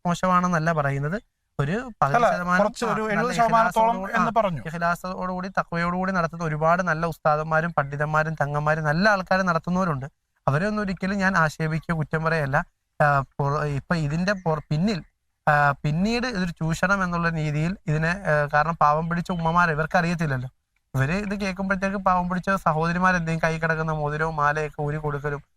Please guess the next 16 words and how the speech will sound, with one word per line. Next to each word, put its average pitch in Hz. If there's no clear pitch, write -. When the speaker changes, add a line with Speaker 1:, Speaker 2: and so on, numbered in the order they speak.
Speaker 1:
അല്ലെങ്കിൽ 180
ഇവരെന്ത് 202
ചെയ്യും, 185
അത് 160
കൊണ്ടുപോയിട്ട് 185
സ്വന്തം 165
കാര്യങ്ങൾക്ക് 175
വേണ്ടി 175
ചിലവാക്കുന്നവരുണ്ടാവും. 156
അപ്പൊ 170
അതുകൊണ്ട്, 151
ഏ, 165
സൂക്ഷിക്കുക. 180
കാലഘട്ടം 143
വളരെ 156
മോശമാണ്. 151